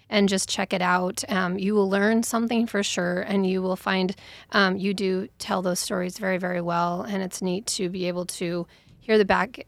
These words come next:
end story of some of these farmers that you would have never known about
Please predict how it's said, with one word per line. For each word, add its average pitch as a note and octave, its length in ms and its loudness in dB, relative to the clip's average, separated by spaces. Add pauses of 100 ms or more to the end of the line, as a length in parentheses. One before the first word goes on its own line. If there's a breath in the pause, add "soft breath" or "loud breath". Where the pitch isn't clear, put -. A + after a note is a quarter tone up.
end F#3+ 340 -2
story F3+ 380 -4
of F3+ 100 -4
some F#3+ 220 -2
of F3 40 -2
these F3 180 -4
farmers F3 420 -2
that F#3 180 -4
you G3 120 0
would G#3 80 4
have A3 80 4
never A#3 220 2
known C4 200 -2
about F#3+ 360 -6